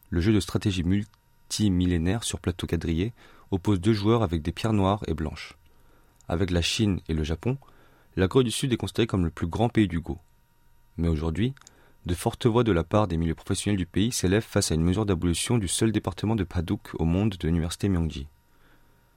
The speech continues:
L'association nationale du Baduk, Hanguk Kiwon, a publié un communiqué au nom de ses dirigeants et employés, dont près de quatre cents joueurs professionnels, et a appelé l'université de Myongji à reconsidérer sa décision prise en interne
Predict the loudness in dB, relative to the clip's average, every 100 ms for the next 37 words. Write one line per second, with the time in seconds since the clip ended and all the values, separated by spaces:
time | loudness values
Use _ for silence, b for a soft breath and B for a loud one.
0 | b 0 0 2 -2 2 2 4 4 2
1 | 2 0 -2 -4 -10 -18 -12 -2 0 2
2 | -2 -4 -2 0 0 -2 b b b b
3 | b -6 -2 2 2 2 2 2 2 2
4 | 4 2 0 -2 0 0 2 0 0 0
5 | 0 0 -2 -4 -4 -2 -2 -2 -2 -2
6 | 0 0 0 -4 -6 -4 0 2 0 0
7 | 0 0 -2 0 0 0 -4 -2 0 0
8 | -2 -4 -6 -4 -4 -6 -2 -2 0 -2
9 | -2 -4 -8 -2 -2 0 -2 0 0 0